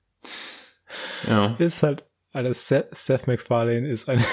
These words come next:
Speaker 2: <laughs> einfach ein Genie. <laughs> Genial.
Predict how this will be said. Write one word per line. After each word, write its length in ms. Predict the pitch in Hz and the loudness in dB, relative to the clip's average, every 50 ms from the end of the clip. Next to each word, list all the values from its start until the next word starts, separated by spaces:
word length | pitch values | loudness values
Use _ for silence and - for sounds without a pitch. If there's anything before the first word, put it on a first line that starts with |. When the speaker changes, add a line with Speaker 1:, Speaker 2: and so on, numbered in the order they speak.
| - | -2
Speaker 2:
<laughs> 180 | - - - - | -6 -8 -4 -2
einfach 320 | 131 123 - - 113 - | -2 0 0 0 0 0
ein 100 | 127 123 | 0 0
Genie. 460 | 120 - 127 120 117 120 120 113 - _ _ _ - - - - - - - - - - - - _ _ _ _ _ _ _ _ - - | 0 2 0 2 2 2 0 -2 -4 _ _ _ -10 -8 -8 -8 -6 -4 -4 -4 -4 -6 -8 -10 _ _ _ _ _ _ _ _ -20 -20
<laughs> 800 | - _ _ - - - - - - - - - - - - - | -20 _ _ -20 -20 -20 -20 -20 -14 -10 -8 -8 -6 -8 -6 -4
Genial. 480 | 123 113 113 113 110 110 113 110 - | -4 -2 -2 0 -2 -2 -4 -6 -8